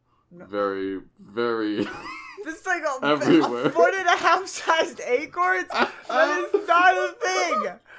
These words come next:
Speaker 2: Sure
Speaker 1: is
Speaker 2: it is. Watch the anime. It's in
Speaker 1: Okay,
Speaker 2: there.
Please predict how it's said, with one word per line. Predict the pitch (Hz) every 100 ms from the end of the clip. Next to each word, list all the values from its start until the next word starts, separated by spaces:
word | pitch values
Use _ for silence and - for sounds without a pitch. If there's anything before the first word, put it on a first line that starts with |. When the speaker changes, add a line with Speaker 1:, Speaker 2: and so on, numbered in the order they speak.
| - -
Speaker 2:
Sure | - 294 277 269
Speaker 1:
is | 226
Speaker 2:
it | 202
is. | 165 -
Watch | 165 254 254 -
the | 233 208
anime. | 185 165 139 120 113 - _ _ _ - - _
It's | 185 208
in | 220 190
Speaker 1:
Okay, | 165
Speaker 2:
there. | 131 110 113